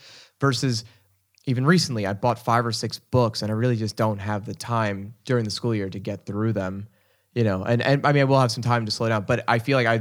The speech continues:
want those to take precedent before It. And when I started reading It, if anyone who knows the story,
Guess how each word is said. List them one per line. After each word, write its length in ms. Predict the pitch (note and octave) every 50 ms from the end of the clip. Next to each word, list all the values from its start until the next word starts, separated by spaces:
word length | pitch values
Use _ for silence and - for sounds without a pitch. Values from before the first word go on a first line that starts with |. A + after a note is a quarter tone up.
| G#2+ A#2+
want 280 | A#2+ B2 A#2+ A2+ G#2+
those 220 | - A#2+ A#2 A2+ A2
to 60 | G#2
take 160 | A2+ A2 A2
precedent 420 | - - A2+ A2+ - - G#2+ G#2 G2
before 420 | G#2 G#2 - - G#2+ G#2 G2+ - -
It. 220 | A2+ C3 E3 D#3+ -
And 80 | A#2+ A2+
when 100 | A2 A2
I 60 | G#2+
started 360 | - - - B2 C3 C3 G2
reading 340 | A2 A#2+ A#2+ A2 A2 G#2 - -
It, 260 | D#3 F3+ D#3+ C3+ B2+
if 340 | - - - - - _ -
anyone 240 | C3+ C3+ C3+ C3 B2
who 120 | A#2+ B2
knows 260 | A#2 A#2+ A#2+ A#2 A2
the 100 | A2+ A2
story, 520 | G#2+ - - F3+ F#3 F3 D#3 C#3+ C3+ A#2+